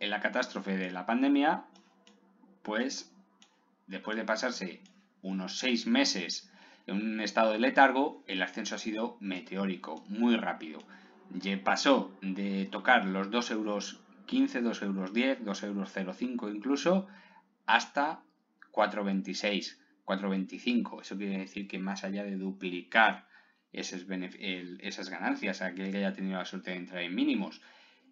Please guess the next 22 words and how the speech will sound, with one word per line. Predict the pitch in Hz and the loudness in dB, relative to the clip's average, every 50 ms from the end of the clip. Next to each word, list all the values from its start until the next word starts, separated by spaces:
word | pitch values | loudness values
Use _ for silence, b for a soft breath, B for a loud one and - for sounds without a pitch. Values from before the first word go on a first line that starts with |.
| _ _ _ | _ _ _
¿Esto | - 104 - 143 | -6 0 2 2
qué | 139 139 135 | 2 4 2
quiere | 135 131 131 131 131 131 131 | 4 4 6 6 6 6 4
decir? | 127 - 170 180 165 - - - | 4 6 6 8 8 6 4 -2
Pues | - 95 92 90 90 82 - - - - | -4 -2 -2 -2 -2 -4 -8 -10 -10 -10
si | - - 101 101 107 | -8 -4 -2 -2 -2
esa | 113 123 135 | -2 -2 -4
escalada | 123 123 - 120 120 120 120 120 | -4 -4 -2 -2 0 2 2 2
meteoro-, | 120 117 123 123 131 135 131 - | 2 0 0 -2 -4 -4 -4 -6
esa | - 107 104 101 - 117 117 110 | -6 -6 -6 -4 -4 -4 -4 -4
escalada | 107 - - 113 113 110 110 | -4 -6 -6 -4 -4 -4 -4
meteórica | 110 104 101 113 113 113 107 - 120 120 120 - - - | -4 -6 -6 -4 -4 -4 -2 0 0 0 0 -2 -8 -8
tiene | - 110 117 117 | -4 -4 -4 -4
que | 110 - | -4 -4
corregirse | - 107 101 101 98 98 - 131 127 120 - 110 98 95 - | -4 -4 -2 -2 -2 -2 0 -2 -2 -2 -2 -4 -6 -6 -6
y | - - | -10 -10
por | - 101 92 | -8 -6 -4
lo | 92 95 | -4 -2
menos | 104 120 131 135 131 - - | -2 0 0 0 -2 -4 -2
tiene | 117 117 117 117 | 0 2 2 2
que | 117 104 | 0 -2
tocar | 101 104 98 - 95 87 80 - b | -6 -8 -4 -2 0 0 0 -4 b